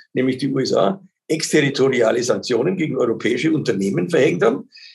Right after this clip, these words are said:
die souverän auf Basis unserer Gesetze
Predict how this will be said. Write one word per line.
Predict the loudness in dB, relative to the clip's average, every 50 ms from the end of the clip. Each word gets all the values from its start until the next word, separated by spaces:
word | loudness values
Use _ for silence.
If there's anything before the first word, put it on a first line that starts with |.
| _ _ _ 0
die | 2 4 4 2 0 -4 -10 _ -8
souverän | -4 0 2 2 4 2 2 2 0 0 0 0 -2 -2 -6 -6 -4
auf | -4 -4 -4 -4 -8 -8
Basis | -6 -4 -4 -4 -4 -6 -8 -6
unserer | -4 -4 -4 -2 -4 -4
Gesetze | -6 -6 -6 -8 -8 -10 -8 -6 -6 -6 -8